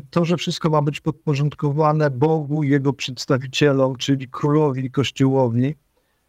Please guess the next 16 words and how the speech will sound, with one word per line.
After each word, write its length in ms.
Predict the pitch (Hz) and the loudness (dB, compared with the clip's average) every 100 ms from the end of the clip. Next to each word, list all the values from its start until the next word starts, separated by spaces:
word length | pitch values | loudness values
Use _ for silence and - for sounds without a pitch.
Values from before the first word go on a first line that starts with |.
| _ | _
Czy 120 | - | -4
to 120 | 123 | 2
nie 140 | 160 180 | 4 4
są 180 | 170 135 | 2 2
te 160 | 160 | 2
wartości? 640 | 127 123 - 120 - - - | 2 -2 0 0 -2 -6 -6
I 100 | - | -2
czy 140 | - | 0
serio 680 | - - 175 175 139 127 127 | 0 2 2 4 0 -2 -4
współczesna 600 | - - 127 160 - 139 | -6 -8 -2 0 0 0
Europa 380 | 139 147 139 131 | 2 2 0 -2
jest 120 | 123 | 0
na 160 | 135 | 0
tych 160 | 123 123 | 0 -2
budowana? 720 | 120 123 127 113 113 120 156 160 - - _ | 0 0 0 0 0 0 -2 -4 -12 -20 _
Czy, 160 | - - | -4 -2